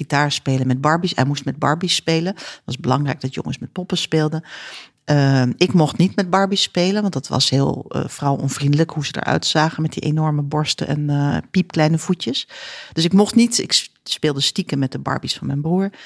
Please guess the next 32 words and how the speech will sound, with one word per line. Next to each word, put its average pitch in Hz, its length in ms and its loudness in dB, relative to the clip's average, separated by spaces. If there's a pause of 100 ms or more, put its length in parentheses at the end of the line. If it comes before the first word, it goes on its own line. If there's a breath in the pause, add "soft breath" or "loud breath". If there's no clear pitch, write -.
(220 loud breath)
Maar 160 120 2
ik 170 100 0
kreeg 156 320 0
echt 202 200 0
dat 165 160 -4
beeld 160 260 -2
mee 143 220 -2
van, - 120 -12
als - 180 -6
vrouw 151 240 4
moet 147 200 -2
je - 80 -8
je 143 60 -2
eigen 156 320 0
geld 143 340 0
verdienen. 135 520 -2
Je 131 100 -4
moet 127 260 -6
niet 175 200 2
bang 147 320 0
zijn, 131 260 -2
je 127 80 -2
moet 175 200 -2
sterk 156 440 0
zijn. 139 340 -4 (440 loud breath)
En 143 220 0
Pippi 170 320 2
paste - 380 -2
precies 156 500 -2
bij 131 200 0
dat 120 240 -4
wereldbeeld. 139 680 -2